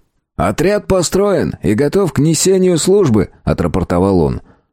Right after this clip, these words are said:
«И какого бабуина вы все еще на базе? Я вчера ясно дал понять, что у меня выходной, а вы работаете по плану.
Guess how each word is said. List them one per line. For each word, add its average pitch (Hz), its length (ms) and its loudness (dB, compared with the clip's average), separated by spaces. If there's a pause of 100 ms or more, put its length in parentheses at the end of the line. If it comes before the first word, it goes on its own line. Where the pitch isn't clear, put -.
«И 92 100 0
какого 160 320 0
бабуина 123 520 2
вы 95 360 2 (200)
все 131 200 -2
еще 95 380 0
на 104 180 0
базе? 101 440 0 (340)
Я 113 300 0
вчера 120 340 0
ясно 110 420 0
дал 92 160 2
понять, 82 320 -2
что - 180 -2
у 92 40 0
меня 139 240 0
выходной, 107 720 0
а 76 60 2
вы 127 160 0
работаете 90 480 -2
по 104 180 -2
плану. 78 480 -2